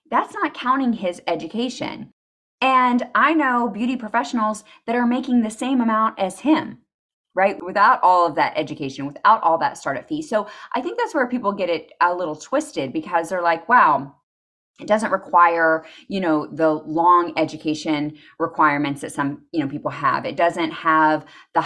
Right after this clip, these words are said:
high startup costs that some professions have," right? And so that's where we can be like, "Oh, it's, you know, quick and easy." So it might seem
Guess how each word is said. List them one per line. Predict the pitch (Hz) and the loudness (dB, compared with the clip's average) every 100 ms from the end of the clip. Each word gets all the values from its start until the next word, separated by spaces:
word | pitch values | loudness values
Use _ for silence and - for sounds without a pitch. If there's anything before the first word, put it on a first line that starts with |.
| - | 0
high | 185 170 170 170 | 4 6 4 2
startup | - 180 156 135 - | -2 0 0 0 -4
costs | - 151 143 147 - 156 | 2 6 6 2 -2 -2
that | - | -2
some | - 160 | 0 -2
professions | 156 147 139 - 123 131 131 | -2 -6 -6 -6 -8 -10 -10
have," | 127 - - _ _ _ _ _ - | -8 -8 -8 _ _ _ _ _ -2
right? | 156 156 156 | 0 0 -2
And | 190 180 | -6 -4
so | 208 185 180 185 - _ _ | 0 2 2 0 -4 _ _
that's | 202 208 - | 0 0 0
where | 208 196 | 2 2
we | 185 | 0
can | 185 170 | -6 -6
be | 165 | -2
like, | 160 147 - | -2 -2 2
"Oh, | 190 175 | 4 4
it's, | 160 - - _ | 0 -4 -18 _
you | 175 | -6
know, | 156 147 | -4 -4
quick | - 175 | -6 -6
and | 143 - 170 | -6 -4 -4
easy." | 156 160 | -4 -8
So | - 202 180 175 180 - - - | -6 -4 0 0 -2 -12 -20 -6
it | 190 | 0
might | 208 214 | 0 0
seem | - - - 226 226 214 | -8 -14 -4 -2 0 -2